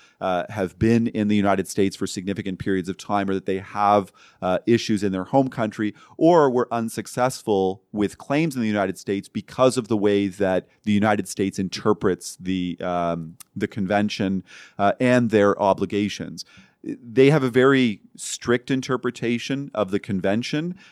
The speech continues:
that certain people to whom we would give protection, uh, would not get protection in the United States. To give you an example, I had a, a Salvadorian police officer as a client a few years ago. He went through the refugee process in the United States, and he was, he had put a number, I think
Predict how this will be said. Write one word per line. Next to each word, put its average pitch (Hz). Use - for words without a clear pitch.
that 117
certain 143
people 123
to -
whom 110
we 120
would 127
give 104
protection, 95
uh, 101
would 110
not 113
get 101
protection 101
in 92
the 92
United 87
States. 82
To 101
give 113
you 113
an 101
example, 101
I 92
had 101
a, 92
a -
Salvadorian 90
police 107
officer 98
as 95
a 95
client 98
a 101
few 98
years 110
ago. 104
He -
went 131
through 143
the 107
refugee 95
process 92
in -
the 95
United 90
States, 95
and 95
he 120
was, 107
he 123
had 101
put 120
a 98
number, 98
I 95
think 104